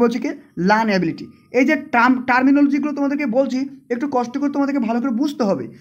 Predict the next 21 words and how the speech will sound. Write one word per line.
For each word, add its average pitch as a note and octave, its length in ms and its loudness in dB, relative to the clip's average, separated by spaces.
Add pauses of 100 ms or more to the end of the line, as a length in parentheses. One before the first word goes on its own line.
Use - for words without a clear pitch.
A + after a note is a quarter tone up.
(120)
এগুলো B3+ 320 4
থেকে D4 140 2
কিন্তু C#4 180 2
পরীক্ষা B3 280 -2
তোমাদের B3+ 240 -2
প্রশ্ন A3+ 240 -4
আসবে। D#3+ 320 0 (300)
ক্লিয়ার? B3 240 4 (1700)
চলো F#3 160 2 (220)
নেক্সট B3+ 280 4
কোশ্চেন C4+ 220 0
দেখো, D3+ 200 -2 (480)
which D#4 260 4 (220)
one C#4+ 100 6 (140)
of B3+ 60 0 (120)
these A#3 180 -2 (140)
is A3+ 140 0
a C#4+ 280 -2
প্রিন্সিপাল C#4+ 500 2 (220)
of A#3 80 6 (160)
translation C4+ 600 2